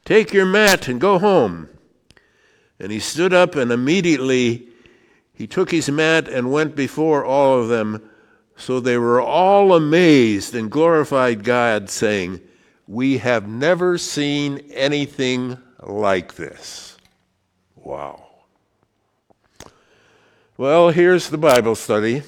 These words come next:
So I said to the people gathered like you, "What jumps out at you as you think is the main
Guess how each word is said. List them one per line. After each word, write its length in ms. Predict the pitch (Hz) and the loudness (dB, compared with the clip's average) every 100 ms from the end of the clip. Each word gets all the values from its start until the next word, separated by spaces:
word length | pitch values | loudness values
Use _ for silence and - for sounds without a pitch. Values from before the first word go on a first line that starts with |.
| - _ _ _ _ _ _ _ _ _ _ _ _ _ | -20 _ _ _ _ _ _ _ _ _ _ _ _ _
So 340 | - 135 139 | -2 2 4
I 220 | 135 139 139 | 6 4 2
said 300 | - 175 170 | 4 2 2
to 100 | 170 | -2
the 100 | 165 | 0
people 400 | 160 147 147 127 | 0 0 2 2
gathered 380 | 117 120 151 | 4 4 2
like 320 | 139 139 151 113 | 2 2 2 -4
you, 400 | 98 110 151 143 | -4 -2 -4 -4
"What 380 | 165 165 - - | -4 -4 -8 -20
jumps 380 | 131 170 180 - | -2 -2 0 4
out 220 | 156 156 | 4 4
at 200 | 151 - | 2 -2
you 200 | 139 147 | -2 -2
as 120 | 139 | -2
you 160 | 120 139 | -2 -4
think 280 | 131 135 139 | -4 -4 -2
is 160 | 131 | -2
the 100 | 135 | -2
main 760 | 120 123 127 123 123 123 123 | 0 0 0 0 -4 -8 -14